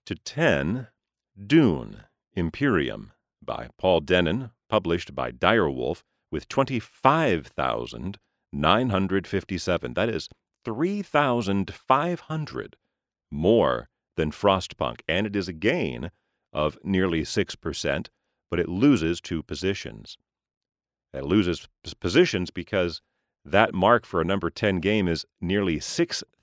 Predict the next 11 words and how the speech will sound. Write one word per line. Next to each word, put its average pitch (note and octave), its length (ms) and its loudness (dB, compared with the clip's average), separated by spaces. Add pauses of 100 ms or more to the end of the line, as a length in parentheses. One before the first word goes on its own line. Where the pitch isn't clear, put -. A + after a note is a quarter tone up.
thousand D#2+ 800 -2 (680)
more E2 680 0 (120)
than F2 160 -2
it - 80 -4
was D#2+ 300 0
last G2+ 400 -4
week C#2 360 -10
for F2+ 100 -6
the C#2+ 100 -6
number B1 260 -8
ten, B1 400 -10